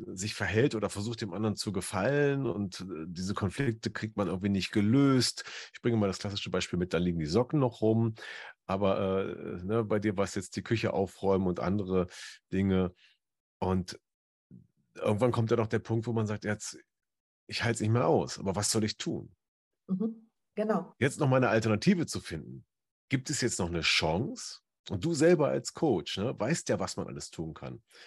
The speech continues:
Speaker 1: Gibt es eine Chance, das doch wieder hinzubiegen?
Speaker 2: Mhm.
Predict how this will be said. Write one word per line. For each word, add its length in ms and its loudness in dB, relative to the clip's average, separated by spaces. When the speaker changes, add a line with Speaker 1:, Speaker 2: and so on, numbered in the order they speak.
Speaker 1:
Gibt 140 -8
es 140 -4
eine 80 0
Chance, 380 0
das 200 -2
doch 240 4
wieder 160 4
hinzubiegen? 920 -8
Speaker 2:
Mhm. 420 -2